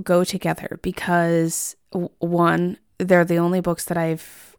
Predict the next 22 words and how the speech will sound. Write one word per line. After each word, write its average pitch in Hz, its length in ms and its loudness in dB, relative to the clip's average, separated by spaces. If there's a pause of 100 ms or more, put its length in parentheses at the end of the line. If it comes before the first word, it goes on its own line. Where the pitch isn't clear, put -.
(120)
found 220 640 0
by 220 220 4
Alex 208 500 0
Michaelides, 208 760 -2 (1700)
and 214 240 2
they, 190 360 2 (380)
they 190 220 4 (140)
go 180 140 6
together. 156 440 -2 (680)
The 196 100 0
characters 175 540 -2
overlap 165 560 -6
somewhat. - 680 -10 (140)
Um, - 340 -14 (300)
so 226 200 4
definitely 240 960 0
start - 560 2
with 220 260 0
The 262 100 2
Maidens, 190 800 2 (840)
and 196 300 4
then 190 540 2